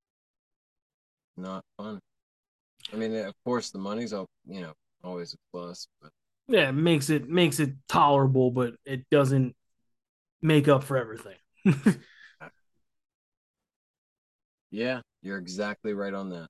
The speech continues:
Speaker 1: And again, I, uh, it's what we do in this whole circle of life, though,
Speaker 2: Mm.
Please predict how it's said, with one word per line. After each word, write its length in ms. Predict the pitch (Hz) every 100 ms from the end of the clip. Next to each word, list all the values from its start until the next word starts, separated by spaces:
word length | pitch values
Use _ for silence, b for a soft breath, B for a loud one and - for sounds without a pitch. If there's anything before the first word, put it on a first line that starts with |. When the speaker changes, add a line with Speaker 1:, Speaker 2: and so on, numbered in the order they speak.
| _ _ - b _ - 135 92
Speaker 1:
And 140 | 95
again, 420 | 92 104 104 95 - _ _ -
I, 220 | 92 92
uh, 300 | 92 92 92 - _
it's 80 | -
what 180 | 123 120
we 120 | 131
do 400 | 107 139 139 98 - -
in 160 | 101
this 260 | 104 98 -
whole 300 | 110 117 113
circle 500 | 117 - 120 113 117
of 80 | 117
life, 260 | 113 120 123 -
though, 220 | 92 80 _ 156
Speaker 2:
Mm. 160 | 135